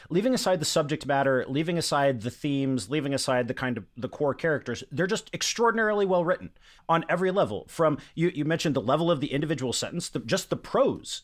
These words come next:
is great. But then plot-wise, there, there are A plots, B plots, C plots, there are plots within plots, but never in ways where it feels crammed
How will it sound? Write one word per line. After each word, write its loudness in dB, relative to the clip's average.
is -2
great. -2
But 0
then 2
plot-wise, 2
there, 2
there 2
are -4
A -2
plots, 2
B -2
plots, 0
C -2
plots, 0
there 2
are 2
plots 0
within -2
plots, 0
but 0
never 2
in 0
ways 0
where 4
it -2
feels 0
crammed 0